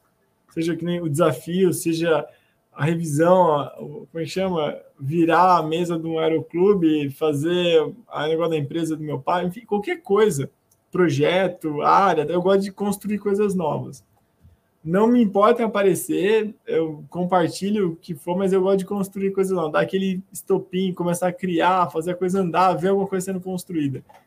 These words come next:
Isso pra mim é um, sei lá, uma remuneração fantástica.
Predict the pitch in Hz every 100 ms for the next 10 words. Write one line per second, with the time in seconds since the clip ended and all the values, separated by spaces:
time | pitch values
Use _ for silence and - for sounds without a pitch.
0 | _ - - 190 190 180 175 190 196 190
1 | 175 - _ _ _ _ 175 170 151 -
2 | _ _ _ - 175 185 190 185 196 185
3 | 208 190 165 139 135 -